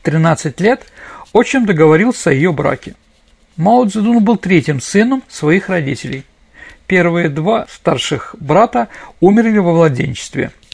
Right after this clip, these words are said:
Его мать очень боялась за третьего ребенка и, будучи буддисткой, молилась богине Гуанинь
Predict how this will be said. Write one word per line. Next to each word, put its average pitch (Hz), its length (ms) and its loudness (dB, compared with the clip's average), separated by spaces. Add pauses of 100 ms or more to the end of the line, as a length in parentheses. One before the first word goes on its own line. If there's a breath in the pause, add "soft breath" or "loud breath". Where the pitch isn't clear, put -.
(300 loud breath)
Его 170 340 2
мать 220 400 2
очень 202 560 0
боялась 151 480 2
за 143 100 -2
третьего 160 320 0
ребенка 226 560 2 (280 loud breath)
и, 160 100 2
будучи 175 340 0
буддисткой, 175 640 0
молилась 160 540 0
богине 165 540 2
Гуанинь 165 600 2